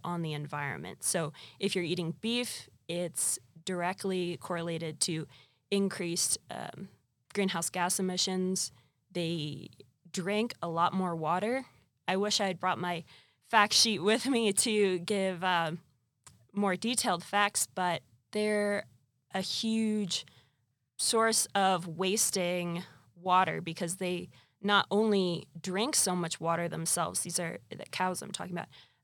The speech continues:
uh, they also eat food that required water to grow. And so that's a big, um, thing that people forget about when they're looking down at their plate. You don't see that the,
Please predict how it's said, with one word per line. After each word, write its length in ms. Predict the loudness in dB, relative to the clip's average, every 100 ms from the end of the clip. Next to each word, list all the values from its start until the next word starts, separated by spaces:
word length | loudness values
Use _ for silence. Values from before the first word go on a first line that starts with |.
| -10
uh, 320 | -2 -2 -2 -8 -18 _ _ _ _ _ -2
they 420 | 2 4 2 -2 0
also 540 | 2 2 2 2 0 -4
eat 300 | -4 -2 -4 -6 _
food 640 | -20 -4 0 2 0 -2 -8 -16 -20 -14
that 440 | -2 2 2 2 -4 _ _ _ -8
required 720 | -8 -2 0 0 -2 -6 -8 -18 _ _ _ _
water 360 | 2 2 2
to 180 | -4 -8
grow. 340 | -6 -4 -4 -8 -16 _ _ _ _
And 360 | -6 -2 -4 -6 -2
so 460 | 0 0 0 -2 -8
that's 380 | 2 4 4 2
a 80 | -2
big, 540 | -2 0 0 0 -4 -10 -10
um, 340 | -8 -8 -10 -10 0
thing 160 | 0
that 120 | 0
people 280 | -4 -10 -8
forget 480 | -6 -6 -2 -2 -2 -8 _ _ _ -8
about 360 | -4 4 4 4
when 140 | -2
they're 120 | -2
looking 340 | -2 -4 -2 0
down 240 | 0 0
at 100 | -2
their 140 | -6 -4
plate. 300 | -2 -2 -2
You 100 | -2
don't 240 | 0 -2
see 160 | -4 -4
that 240 | -6 -6
the, 300 | -2 -2